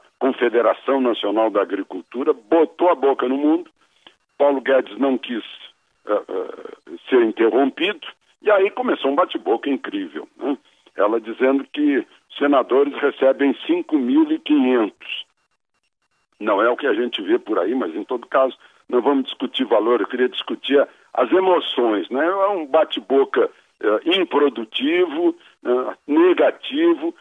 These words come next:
a mesma coisa em relação ao presidente Bolsonaro e o presidente da Câmara. São adultos.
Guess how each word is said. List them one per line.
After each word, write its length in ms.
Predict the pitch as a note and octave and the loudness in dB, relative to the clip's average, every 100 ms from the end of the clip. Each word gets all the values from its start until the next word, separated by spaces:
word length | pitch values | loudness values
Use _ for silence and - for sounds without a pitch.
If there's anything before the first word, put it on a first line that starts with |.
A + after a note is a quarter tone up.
| _ | _
a 100 | A#2+ | -4
mesma 440 | A#2+ D#3+ F#3 D#3+ C#3 | 0 2 2 0 -2
coisa 340 | - D#3 D3 | 0 0 2
em 100 | D#3 | 0
relação 440 | C#3 C3 A#2+ C#3 C3+ | 0 0 0 0 -2
ao 80 | |
presidente 520 | - B2 G2+ C#3 C#3+ A#2 | -2 -4 -2 -4 -4 -2
Bolsonaro 640 | A#2+ B2 A#2 F#2+ A2 C3+ | -2 -2 -2 0 0 0
e 20 | |
o 40 | C#3 | -2
presidente 420 | C#3+ A#2 B2 A#2+ - | -4 -4 -4 -4 -2
da 100 | B2+ | -2
Câmara. 480 | - - F#2 D#2+ - - _ _ - _ _ - G3+ | -2 -6 -6 -8 -12 -20 _ _ -20 _ _ -6 0
São 180 | G#3+ | 2
adultos. 840 | A3 - C4+ G4 - - - - | 2 2 0 2 0 -4 -14 -14